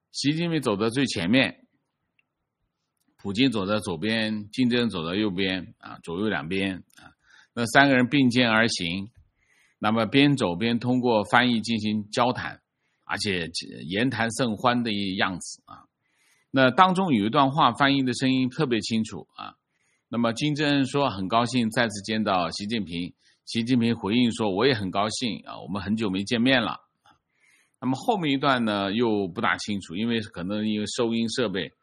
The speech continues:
距离太远没录到。那么直到三个人讲到年纪的时候，声音又清晰起来。习近平就说到，他说以前呢很少有人活到七十岁，他说现在啊，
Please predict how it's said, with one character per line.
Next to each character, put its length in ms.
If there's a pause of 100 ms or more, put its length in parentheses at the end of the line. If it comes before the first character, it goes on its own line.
(200)
距 160
离 140
太 180
远 220
没 160
录 180
到。 220 (800)
那 120
么 600 (240)
直 280
到 320 (180)
三 220
个 100
人 160
讲 220
到 120
年 420
纪 260
的 140
时 180
候， 280 (140)
声 400
音 160
又 160
清 240
晰 160
起 160
来。 240 (880)
习 220
近 180
平 160
就 180
说 200
到， 160
他 160
说 160
以 140
前 260
呢 140
很 220
少 220
有 60
人 160
活 200
到 140
七 260
十 160
岁， 260 (760)
他 140
说 120
现 280
在 240
啊， 100